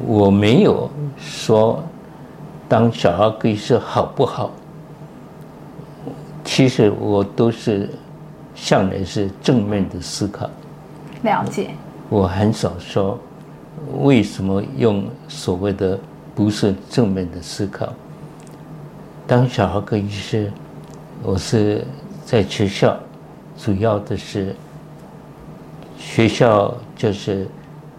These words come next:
Speaker 1: 在医疗、还有教学、研究三方面都需要。我当小儿科医师很早毕业受训，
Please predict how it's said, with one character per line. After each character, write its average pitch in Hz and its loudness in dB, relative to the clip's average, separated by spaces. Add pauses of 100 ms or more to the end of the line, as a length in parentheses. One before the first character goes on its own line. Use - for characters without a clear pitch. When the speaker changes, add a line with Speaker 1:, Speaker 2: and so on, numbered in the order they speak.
(140)
Speaker 1:
在 110 0 (120)
医 120 4
疗、 101 2 (680)
还 101 -10
有 95 -6 (140)
教 - 2
学、 - -10 (960)
研 95 4
究 104 0 (1500)
三 110 2
方 101 4
面 95 2 (800)
都 95 4
需 - -4
要。 90 -2 (880)
我 98 0
当 113 4
小 90 4
儿 95 2
科 98 -4
医 95 0
师 98 -2 (880)
很 101 2
早 85 2 (460)
毕 107 4
业 101 4 (1040)
受 - 4
训， 104 2